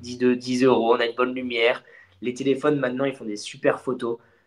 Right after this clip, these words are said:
Donc, il y a toujours moyen d'avoir du contenu. Pour moi, c'est la base, déjà. Parce que si c'est sur les réseaux, mais que t'as pas de contenu, ben, les gens, ils vont peut-être pas s'accrocher à toi. Comme un personnage sur une série qu'on voit sur un épisode, ben, voilà, si tous les jours, tu le vois sur ta télé, bah, tu vas créer un,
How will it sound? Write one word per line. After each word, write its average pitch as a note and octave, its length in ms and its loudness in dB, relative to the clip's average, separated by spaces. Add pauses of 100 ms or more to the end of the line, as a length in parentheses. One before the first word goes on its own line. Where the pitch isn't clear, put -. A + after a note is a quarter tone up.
(140)
Donc, D#3 140 -2
il F#3+ 40 6
y - 20 4
a - 20 0
toujours A#3+ 240 2
moyen F#3+ 340 4
d'avoir D3 280 0
du C#3 100 -10
contenu. C3 540 -10 (180)
Pour B2 140 -6
moi, D#3 120 6
c'est - 840 -8
la B2+ 140 8
base, A#2 360 0
déjà. G2+ 180 -18
Parce - 120 -20
que C3 60 -14
si B2+ 80 -16
c'est C#3+ 100 -12
sur C#3 160 -8
les C#3+ 100 -2
réseaux, C3+ 300 -4
mais C#3+ 140 -6
que - 80 -20
t'as A2 100 -8
pas A#2+ 140 -6
de - 80 -12
contenu, C3 360 -6
ben, B2 200 0 (720)
les A2 100 -6
gens, B2+ 120 0
ils B2+ 80 0
vont A#2 100 -10
peut-être A#2 260 -10
pas B2 240 8
s'accrocher B2 560 -6
à A2+ 140 0
toi. C3 180 0
Comme C#3+ 160 -2
un C#3+ 60 4
personnage C#3+ 500 -2
sur C#3 160 -12
une C3 60 -14
série C3+ 300 -10
qu'on B2+ 160 -14
voit A#2+ 140 -4
sur A#2+ 240 -10
un C3 120 -2
épisode, C3 520 -4
ben, A2+ 160 0 (640)
voilà, A#2 320 0
si C#3+ 200 -16
tous F3+ 100 -12
les F3 140 0
jours, G3 180 -2
tu D3+ 120 -12
le C3+ 40 -6
vois C#3+ 240 0
sur - 200 -8
ta B2 120 -4
télé, C3+ 400 -6 (340)
bah, A#2 120 -8
tu B2 140 -12
vas A#2 120 0
créer B2 320 -4
un, A#2 220 -4